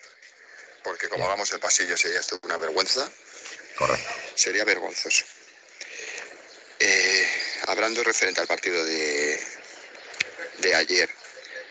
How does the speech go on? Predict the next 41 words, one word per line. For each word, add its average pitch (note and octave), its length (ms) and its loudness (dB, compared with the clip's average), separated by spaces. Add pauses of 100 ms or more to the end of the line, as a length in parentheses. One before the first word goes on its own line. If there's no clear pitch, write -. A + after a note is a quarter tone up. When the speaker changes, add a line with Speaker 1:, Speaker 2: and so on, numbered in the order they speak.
(380)
Speaker 1:
para F#2+ 220 4
mí G#2+ 200 0 (360)
es, - 380 0 (260)
eh, E2+ 1120 -2 (200)
esto - 240 0
ya G2 180 4
lo F2+ 240 -2
hemos F2+ 280 0
hablado F2 320 -2
muchas F2+ 260 -4
veces, - 340 2 (160)
hay G#2+ 180 4
un A2 120 -2
problema F#2 540 0
de F2+ 160 -6
fútbol, F2+ 440 -4 (240)
pero F#2 140 -2
un G2 60 -4
problema G2+ 300 6
de F#2+ 80 6
fútbol A2+ 280 2
bastante G#2 580 2 (180)
grave, G2 380 0
más G2+ 200 0
de A2 80 2
lo G#2+ 100 0
que F#2 80 0
nos F2 180 -2
creemos. F#2 540 0 (920)
Eh, E2 680 2 (880)
no G#2+ 160 0
sé G#2 160 2
quién G2 240 -2
dice G2 260 -2
de F2+ 100 0
que - 80 -2
tenemos F#2 340 0
el F2+ 80 -2
mejor E2+ 260 -2
equipo F#2+ 360 -2
de, E2 440 2